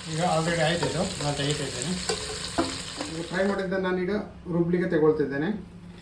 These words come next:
ಇಷ್ಟಿಗೆ ಈ ಎತ್ತಿಗೆ ನಾನು ಒಂದು ಟೊಮೆಟೊ ಕೂಡ ಹಾಕ್ತಾ ಇದ್ದೇನೆ. ಇದನ್ನು ಚೆನ್ನ-, ನೈಸಾಗಿ ರುಬ್ಬಬಾರ್ದು, ಸ್ವಲ್ಪ ದಪ್ಪಾಗಿ ರುಬ್ಬಬೇಕು. ಸ್ವಲ್ಪ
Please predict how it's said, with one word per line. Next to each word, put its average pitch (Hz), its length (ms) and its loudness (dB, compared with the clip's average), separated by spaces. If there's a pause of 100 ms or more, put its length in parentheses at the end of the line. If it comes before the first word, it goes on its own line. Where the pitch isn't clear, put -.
(680)
ಇಷ್ಟಿಗೆ 139 320 2 (1080)
ಈ 165 100 2
ಎತ್ತಿಗೆ 196 360 8
ನಾನು 180 200 6
ಒಂದು 175 200 8
ಟೊಮೆಟೊ 170 300 6
ಕೂಡ 151 140 4
ಹಾಕ್ತಾ 127 240 -4
ಇದ್ದೇನೆ. 120 240 -4 (1000)
ಇದನ್ನು 160 240 4
ಚೆನ್ನ-, 160 220 6 (520)
ನೈಸಾಗಿ 208 420 8
ರುಬ್ಬಬಾರ್ದು, 180 420 8 (800)
ಸ್ವಲ್ಪ 160 200 -2 (100)
ದಪ್ಪಾಗಿ 170 420 2
ರುಬ್ಬಬೇಕು. 131 280 2
ಸ್ವಲ್ಪ 170 200 2